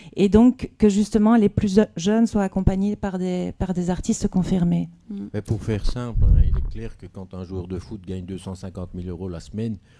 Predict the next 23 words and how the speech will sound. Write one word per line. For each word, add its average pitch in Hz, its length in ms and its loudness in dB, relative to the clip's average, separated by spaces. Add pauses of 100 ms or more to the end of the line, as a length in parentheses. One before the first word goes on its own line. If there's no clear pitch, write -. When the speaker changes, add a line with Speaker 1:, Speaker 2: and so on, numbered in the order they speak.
(180)
Speaker 3:
on, 87 120 -18 (100)
on 95 160 -10
est 101 80 -6
quelque 90 300 -14
part 98 240 -10
dans 87 140 -10
une 85 180 -10
débilité, 80 680 -12
hein. 90 140 -14 (480)
Euh, 87 480 -20
il 92 120 -18
faut 95 160 -12
se - 80 -18
rendre 85 180 -16
compte 98 220 -12
qu'ils 104 160 -14
gagnent 101 180 -8
très - 220 -12
bien 104 200 -6
leur 95 220 -8
vie, 98 240 -10
tant 95 260 -8
mieux, 120 360 -4